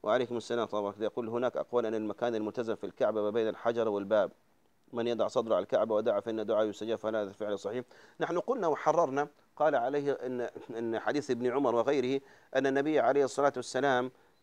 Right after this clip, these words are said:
آه، جاء ولصق باطنه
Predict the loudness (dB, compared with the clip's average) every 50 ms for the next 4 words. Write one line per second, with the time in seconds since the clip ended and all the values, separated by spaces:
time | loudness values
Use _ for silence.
0 | _ _ _ _ -2 2 2 4 4 4 2 0 -2 0 2 4 4 6 6 6
1 | 6 6 6 4 4 4 2 4 6 6 6 6 4 0 _ _ _ _ _ _
2 | _ _ _ _ _ _ _ _ _ _ _ _ _ _ _ 0 4 4 4 6
3 | 4 4 2 2 4 4 2 2 2